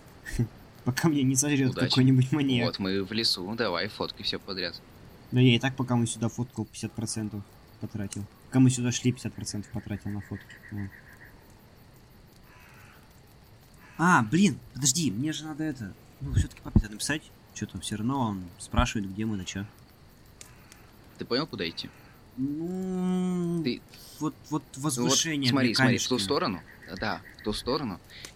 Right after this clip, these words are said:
Speaker 2: И иди так, чтобы ты костер видел,
Speaker 1: Да блин,
Speaker 2: потому
Speaker 1: еще я,
Speaker 2: что,
Speaker 1: я
Speaker 2: ты
Speaker 1: телефон с
Speaker 2: понимаешь,
Speaker 1: собой
Speaker 2: уже
Speaker 1: возьму
Speaker 2: темно.
Speaker 1: просто, и, ну, как бы все это нормально будет, он поймает где-нибудь связь. Че я найду?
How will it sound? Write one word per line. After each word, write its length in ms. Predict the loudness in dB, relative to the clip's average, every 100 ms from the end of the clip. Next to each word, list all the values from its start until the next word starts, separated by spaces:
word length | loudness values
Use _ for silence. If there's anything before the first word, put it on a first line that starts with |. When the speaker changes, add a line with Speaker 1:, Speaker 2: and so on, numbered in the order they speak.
| -4
Speaker 2:
И 480 | -2 0 0 0 0
иди 160 | 0
так, 180 | -2 -4
чтобы 180 | -6 -6
ты 80 | -8
костер 360 | -6 -4 -4
видел, 240 | 0 2 4
Speaker 1:
Да 0 |
блин, 180 | 2 2
Speaker 2:
потому 0 |
Speaker 1:
еще 180 | 2
я, 140 | 2 2
Speaker 2:
что, 60 | 0
Speaker 1:
я 100 | -2
Speaker 2:
ты 20 |
Speaker 1:
телефон 380 | -2 -2 2 2
с 60 |
Speaker 2:
понимаешь, 20 |
Speaker 1:
собой 280 | 2 0 -2
Speaker 2:
уже 180 | 0 0
Speaker 1:
возьму 20 |
Speaker 2:
темно. 140 | 0 -2
Speaker 1:
просто, 400 | -2 -4 -2 0
и, 420 | 2 2 2 0
ну, 180 | -2 -2
как 180 | -4 -6
бы 120 | -8
все 320 | -6 -6 -6
это 200 | -6 -6
нормально 360 | -6 -4 -4 -6
будет, 280 | -8 -12
он 180 | -12 -12 -14
поймает 300 | -6 -4 -4 -4
где-нибудь 260 | -8 -8
связь. 320 | -8 -10 -10 -16 -12
Че 140 | -8
я 160 | -6 -6
найду? 320 | -6 -6